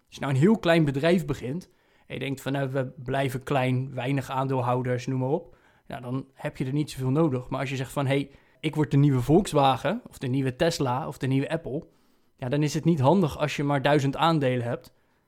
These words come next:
Eh, want, hè, dan heb je uiteindelijk maximaal duizend eigenaren die allemaal één aandeel hebben.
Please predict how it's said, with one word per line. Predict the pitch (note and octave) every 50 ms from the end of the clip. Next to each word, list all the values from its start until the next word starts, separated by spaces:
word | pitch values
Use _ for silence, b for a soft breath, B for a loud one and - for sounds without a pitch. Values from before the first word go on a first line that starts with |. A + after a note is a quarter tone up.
| _ _ -
Eh, | C3+ C3 B2+ B2 B2+ - -
want, | - B2+ C3+ C#3+ D3 C3 - - -
hè, | - D3 D#3+ D#3+
dan | C#3+ C#3 C#3 C3+
heb | C#3 D3 D3 -
je | C#3
uiteindelijk | C3+ - D3 D3+ D#3+ D3+ A#2+ C3+
maximaal | C#3 D#3+ D#3+ - - D#3 D3 C#3 C3+
duizend | C3+ D3 D3+ D#3+ C3+ C#3 C#3
eigenaren | - D3 E3 D#3 - C#3+ C#3 C3+ C3 B2+ B2 A#2+ D3 G3+ _ _ _ _ -
die | D3 D3+ -
allemaal | D3+ D3 C#3 C#3+ D3 - -
één | D#3+ E3 E3+ -
aandeel | - E3+ F3+ E3+ D3 C#3 C3 A#2+
hebben. | A#2+ A#2+ A#2+